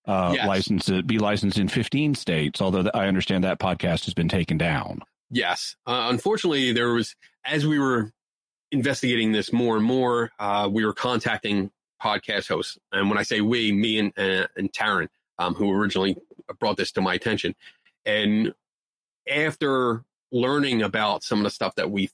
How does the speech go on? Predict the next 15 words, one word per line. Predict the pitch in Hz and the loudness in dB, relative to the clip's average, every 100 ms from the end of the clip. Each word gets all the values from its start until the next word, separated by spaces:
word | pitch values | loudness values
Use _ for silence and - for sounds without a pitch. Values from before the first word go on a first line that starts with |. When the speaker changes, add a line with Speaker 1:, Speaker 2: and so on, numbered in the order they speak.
| - | -2
Speaker 2:
found, | 185 151 98 107 - _ _ _ _ _ _ - | 0 2 0 -2 -6 _ _ _ _ _ _ -4
uh, | 110 107 | 0 0
several | - 143 135 113 | 0 0 0 0
podcasts | 107 104 101 92 - | 0 0 -2 -2 -6
took | - 117 - | -4 -4 -2
that | 95 - | -2 -4
episode | - - 92 90 | -6 -2 -2 0
down | 90 - - _ _ _ _ - | -2 -4 -10 _ _ _ _ -6
where | 104 | -4
he | 92 98 | 0 0
wa-, | 90 - - | 0 -2 -4
he | 110 | 0
was | 98 - | 0 0
interviewed. | 113 104 92 90 - _ | 0 0 0 -4 -6 _
So | - 135 117 110 | -6 -2 0 0